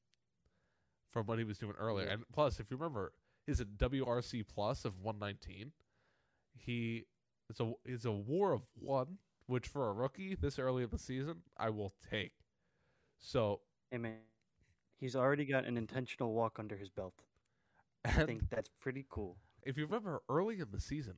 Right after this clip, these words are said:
Speaker 1: his, the strikeout calls on him were, it
Speaker 2: S-,
Speaker 1: seemed
Speaker 2: jokes.
Speaker 1: personal. <laughs>
Speaker 2: They, they must, there must have been, like,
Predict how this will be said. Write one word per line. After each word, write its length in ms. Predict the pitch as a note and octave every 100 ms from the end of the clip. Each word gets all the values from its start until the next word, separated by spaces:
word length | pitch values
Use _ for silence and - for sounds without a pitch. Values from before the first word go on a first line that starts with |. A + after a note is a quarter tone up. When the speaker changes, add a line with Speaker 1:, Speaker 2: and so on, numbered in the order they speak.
| -
Speaker 1:
his, 380 | D3 F#3 - - _
the 140 | A2+ F#2+ _ _ - - _ - _ _ -
strikeout 520 | - C3+ D#3+ F#3+ G3
calls 320 | - E3+ D#3+
on 120 | D#3
him 300 | C#3 B2+ G2 G2 - _ _ _ _ _ _
were, 520 | B2 B2 A#2 G#2+ G2+ - _ _ - - B2
it 160 | C#3+
Speaker 2:
S-, 60 | C#3+ C#3 -
Speaker 1:
seemed 160 | F3
Speaker 2:
jokes. 220 | B2+ A2+ -
Speaker 1:
personal. 600 | F#3+ G3 - C4 - - -
<laughs> 140 | C3+ - - - - _ - - _ _ _ _ _ _ _ _ _ C3
Speaker 2:
They, 300 | C3+ C#3+ -
they 220 | D3+ D#3
must, 400 | F#3+ B3 - C3
there 100 | C#3+
must 220 | F3 F3+
have 160 | D3 B2+
been, 160 | C3+ A#2
like, 180 | A2